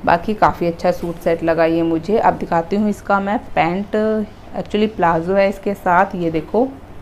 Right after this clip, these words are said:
ब्लैक कलर का ही है। फ्रंट में बेल्ट का लुक है और बैक साइड में इलास्टिक मिल जाती है। इसमें भी कोई पॉकेट नहीं दी हुई है, ये है नॉर्मल प्लाजो। इसके नीचे की तरफ ना इसमें वही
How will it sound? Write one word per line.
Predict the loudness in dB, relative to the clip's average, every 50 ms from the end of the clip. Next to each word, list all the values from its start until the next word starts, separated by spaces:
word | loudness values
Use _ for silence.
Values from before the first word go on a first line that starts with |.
| -14 -14 -16 -16 -16 -16 -12 -8 -6 -2
ब्लैक | 0 2 2 2 2 2
कलर | 0 2 2 0
का | 0 2 2
ही | 2 2 2 0 -2
है। | -2 -4 -6 -6 -6 -6
फ्रंट | -4 -4 -4 -4 -4 -4
में | -4 -4 -4 -2 0
बेल्ट | 0 2 2 2 0 -2 -2
का | 0 2 2
लुक | 2 2 -2 -4 -6
है | -4 -2 -2 0
और | 0 0 2
बैक | 4 4 4 4 4
साइड | 2 2 2 2
में | 2 2
इलास्टिक | 0 2 0 -2 -2 -6 -8 -6 -4
मिल | -4 -2 -2 0
जाती | 0 0 0 0 -2 -2 0
है। | 0 0 -2 -4 -8 -14 -14 -14 -14 -8 -6
इसमें | -6 -6 -4 -4 -4 -2 -2 -2 -2
भी | -2 -2 -2 0 0 0 0 0 0 -2 -4 -6 -4 -2
कोई | -2 0 0 0 0 -2 -4 -6 -8 -12 -6 -2
पॉकेट | -2 -2 -2 -4 -6 -4 -2
नहीं | -2 -2 0 0 0 -2 0
दी | 0 0
हुई | 2 2 2 2 2 2 2
है, | 2 4 4 4 2 0 -8 -16 -18 -18 -16 -10 -6
ये | -4 -2
है | -2 -2 -2 -2 -2
नॉर्मल | -2 -2 -2 0 -2 -2 -4 -4 -2
प्लाजो। | 0 2 2 2 0 -2 -2 -2 -2
इसके | -2 -2 -4 -6
नीचे | -4 -6 -4 -2 -2 -2
की | -2 -2
तरफ | -2 0 0 0 0 -2 -4
ना | -4 -2
इसमें | -2 -2 -2 -4 -6 -6 -4 -4 -4 -4 -4 -6
वही | -4 -2 -2 -2 -2 -2 -2 -2 -4